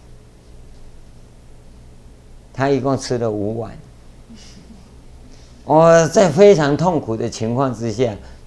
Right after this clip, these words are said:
把那一碗卤肉饭呢，狼吞虎咽的哈，塞进去了。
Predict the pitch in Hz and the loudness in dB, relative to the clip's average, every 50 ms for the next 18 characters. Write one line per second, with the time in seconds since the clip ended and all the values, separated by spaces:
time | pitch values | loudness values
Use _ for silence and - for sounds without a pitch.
0 | - - 120 120 117 123 139 151 156 147 143 147 143 127 117 113 117 113 107 98 | -6 -2 -2 -2 0 0 0 0 0 0 0 2 2 2 2 0 -2 -4 -4 -6
1 | 98 107 127 123 117 107 117 117 107 98 92 90 87 - - - - - - - | -2 -2 0 0 0 0 -2 -4 -4 -6 -10 -12 -14 -18 -20 -20 -20 -20 -20 -20
2 | - - - - - - - - - - - - - - - - - 123 117 120 | -20 -20 -20 -20 -20 -20 -20 -20 -20 -20 -20 -20 -20 -20 -20 -10 -6 -4 -2 0
3 | 139 143 135 143 147 151 143 110 107 101 98 110 123 127 113 110 98 95 92 85 | 0 0 2 2 2 2 0 -2 -2 -4 -2 -2 -2 -2 -2 -2 -4 -4 -4 -6
4 | 82 87 90 85 - - - - - - - - 127 127 120 104 123 120 110 - | -8 -10 -12 -16 -20 -20 -20 -20 -20 -12 -8 -6 -4 -4 -4 -4 -4 -4 -4 -4
5 | 110 113 101 92 92 - | -6 -6 -6 -6 -10 -14